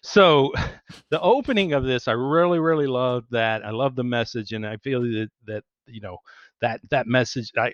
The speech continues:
I've heard other people say, "Why is that scene even there?" And I'm like, "That's the whole point of the movie." That,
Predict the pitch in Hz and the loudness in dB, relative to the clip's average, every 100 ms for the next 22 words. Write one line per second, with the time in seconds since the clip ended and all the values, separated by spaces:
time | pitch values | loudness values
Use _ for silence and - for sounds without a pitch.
0 | 113 117 135 123 123 110 113 104 104 85 | -2 0 2 2 2 0 -6 -4 -6 -2
1 | 240 226 - - 185 165 135 135 135 107 | -2 -2 -4 -4 -2 -2 -2 0 0 0
2 | 110 113 101 - - 123 - - - - | -2 -2 -4 -8 -6 -6 -6 -18 -20 -10
3 | 104 123 120 110 - _ - 123 123 107 | -6 -2 -2 -2 -10 _ -8 -4 -2 -4
4 | 98 110 110 85 - 101 | -2 -2 -2 -4 -8 -8